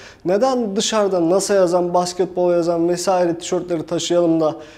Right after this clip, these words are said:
nurse yazan ya da kendi mesajlarımızı, sloganlarımızı taşıyan tişörtleri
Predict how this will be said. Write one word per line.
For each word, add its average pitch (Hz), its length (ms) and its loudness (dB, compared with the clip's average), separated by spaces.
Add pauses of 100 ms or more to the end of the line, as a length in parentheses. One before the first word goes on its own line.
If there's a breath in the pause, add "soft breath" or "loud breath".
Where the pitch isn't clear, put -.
(140)
nurse 196 360 0
yazan 170 300 2
ya 170 120 0
da 165 80 0
kendi 180 320 0
mesajlarımızı, 165 760 0
sloganlarımızı 170 800 0
taşıyan 160 400 -4
tişörtleri 175 640 -4